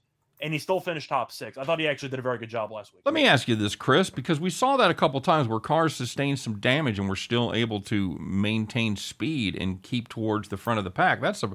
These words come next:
Speaker 2: that's a new thing at the super speedway. It used to be you'd get a couple dents on your quarter panel and your aero package was shot. So is there something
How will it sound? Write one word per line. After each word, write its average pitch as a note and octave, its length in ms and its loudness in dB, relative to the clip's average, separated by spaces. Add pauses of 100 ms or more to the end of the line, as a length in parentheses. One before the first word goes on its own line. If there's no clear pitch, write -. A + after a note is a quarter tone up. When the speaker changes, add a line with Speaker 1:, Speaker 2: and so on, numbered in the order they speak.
(400)
Speaker 2:
that's A#3 200 2
a A#3+ 40 6
new C#3+ 280 6
thing C#3 280 2
at A2+ 80 -2
the - 80 -8
super F2+ 320 -2
speedway. F2 400 -2
It D#2+ 60 -2
used A3 260 -2
to C3+ 60 -10
be C3 100 2
you'd A#2+ 260 2
get A2+ 120 4
a F#2+ 60 0
couple G2+ 280 0
dents G#2+ 320 0
on G2+ 80 0
your F2 140 0
quarter B2+ 300 2
panel F2+ 440 0 (460)
and G#2+ 120 2
your B2 200 4
aero B2 260 8
package F#2+ 420 0
was D#2+ 200 -6
shot. B2+ 560 0
So G2 180 2
is F#2+ 80 0
there F2+ 100 -2
something F#3+ 440 0